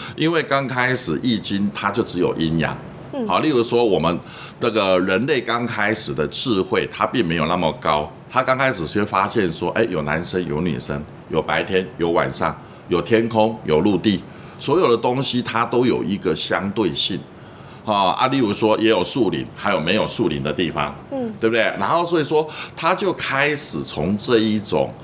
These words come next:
Speaker 1: 相对的，相对的一个相对性的二分法里面开始是去观察这个世界。
Speaker 2: 嗯哼。
Speaker 1: 后来的时候，慢慢人的智慧慢慢打开的时候，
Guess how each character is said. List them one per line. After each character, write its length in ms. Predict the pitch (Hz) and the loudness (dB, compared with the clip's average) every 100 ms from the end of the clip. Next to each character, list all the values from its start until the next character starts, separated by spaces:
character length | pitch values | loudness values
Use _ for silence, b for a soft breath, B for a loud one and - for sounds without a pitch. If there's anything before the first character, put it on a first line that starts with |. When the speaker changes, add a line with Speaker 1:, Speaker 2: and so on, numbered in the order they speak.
| B B | B B
Speaker 1:
相 420 | - - 120 117 127 | -6 -2 0 -2 -2
对 280 | 143 101 | 0 0
的， 240 | 78 71 65 | 0 -4 -4
相 340 | - 127 123 | -2 -2 -2
对 220 | 131 147 95 | -2 -2 0
的 140 | 85 | 0
一 140 | 85 | 0
个 280 | 101 98 82 | -2 0 0
相 240 | 78 - 123 | 0 -2 0
对 160 | 127 107 | 0 0
性 200 | 123 98 | 0 0
的 80 | 90 | 2
二 140 | 139 101 | 2 2
分 260 | 107 107 | 0 0
法 220 | 98 71 | 0 -2
里 160 | 71 64 | -2 -4
面 240 | 85 85 - | -2 -2 -2
开 380 | - 117 117 123 | -6 -2 0 0
始 300 | 135 - - 98 113 | 0 -2 -4 -6 -8
是 140 | - 107 | -8 -8
去 140 | - | -8
观 360 | - - 202 117 | -2 0 0 -2
察 300 | - 135 117 | -2 -2 -2
这 140 | - | -2
个 120 | 80 78 | -2 -2
世 260 | - 92 | -2 -4
界。 240 | 67 82 69 - B | 0 0 0 -4 B
Speaker 2:
嗯 140 | 233 208 | -6 -4
哼。 180 | 233 | -4
Speaker 1:
后 260 | 240 226 175 | 0 0 2
来 220 | 95 85 | 0 0
的 200 | 92 98 | 0 0
时 240 | - 87 95 | -2 -2 0
候， 260 | 120 80 | 2 0
慢 220 | 110 123 117 | 0 0 2
慢 240 | 110 82 | 2 2
人 220 | 82 98 | 0 2
的 120 | 101 90 | 0 0
智 300 | - 123 92 | 0 0 2
慧 280 | 113 95 - | 2 0 0
慢 160 | 101 101 | 0 0
慢 160 | 92 87 | 0 0
打 180 | 73 64 | -2 -2
开 240 | - 80 | -2 -2
的 100 | 82 | 0
时 240 | 76 - 71 | -2 -4 -4
候， 220 | - | -2